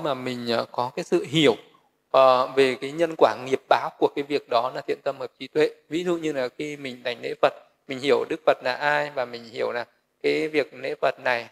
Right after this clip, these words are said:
sẽ đem lại lợi ích gì cho mình. Ờ, thì đó là thiện tâm hợp trí tuệ. Còn một cái thiện, thiện tâm ni trí tuệ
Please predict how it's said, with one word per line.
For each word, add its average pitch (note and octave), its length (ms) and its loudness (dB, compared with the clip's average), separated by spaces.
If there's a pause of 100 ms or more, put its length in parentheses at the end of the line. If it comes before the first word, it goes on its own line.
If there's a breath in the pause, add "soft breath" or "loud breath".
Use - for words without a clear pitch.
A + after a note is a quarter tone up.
(140)
sẽ C#3 180 -6
đem C#3 180 -10
lại C#3 160 -8
lợi B2+ 120 -2
ích D3+ 140 -4
gì C3+ 160 -8
cho C3 80 -10
mình. C3 220 -4 (600)
Ờ, B2+ 200 0
thì B2 120 -4
đó B2 160 2
là D3+ 160 -2 (260)
thiện D3 140 -2
tâm D3 160 0
hợp C#3 100 0 (100)
trí C#3 100 -6
tuệ. E3 240 6 (100)
Còn C3 220 4
một B2+ 100 -2
cái D#3 140 2
thiện, E3 240 -6
thiện F3 280 2
tâm E3+ 260 0
ni G3+ 200 -4
trí E3 220 -10
tuệ F#3 160 4